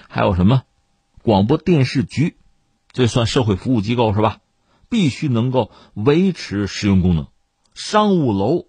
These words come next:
就人员密集啊，这些场所要能够经受八级地震而不倒，而且使用期限是一百年。甚至还有最基本的原则，就是说学校是第一位的，第一避难所，所有房子都可以倒，学校不能倒。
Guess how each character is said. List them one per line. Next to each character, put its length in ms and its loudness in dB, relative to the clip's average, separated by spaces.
就 80 -4
人 180 -2
员 160 0
密 240 2
集 180 -6
啊， 80 -8
这 120 -6
些 100 -4
场 220 -4
所 180 -14
要 200 0
能 240 -2
够 140 -2
经 260 0
受 180 -2
八 260 0
级 180 -6
地 200 -6
震 120 -6
而 120 -4
不 100 -4
倒， 140 -8
而 120 2
且 160 0
使 200 -4
用 120 4
期 180 -6
限 180 -2
是 100 -6
一 60 -6
百 120 -6
年。 220 -10
甚 180 0
至 80 0
还 100 -4
有 80 0
最 180 0
基 160 -4
本 120 0
的 60 -2
原 200 -4
则， 120 -4
就 120 -8
是 60 -14
说 220 -10
学 260 0
校 220 0
是 160 -8
第 180 -4
一 80 0
位 140 -2
的， 100 -16
第 140 2
一 40 2
避 120 2
难 180 2
所， 180 -12
所 180 0
有 80 4
房 220 0
子 80 0
都 120 0
可 140 -6
以 60 -2
倒， 120 -4
学 200 -6
校 160 -4
不 100 -6
能 140 -2
倒。 160 -14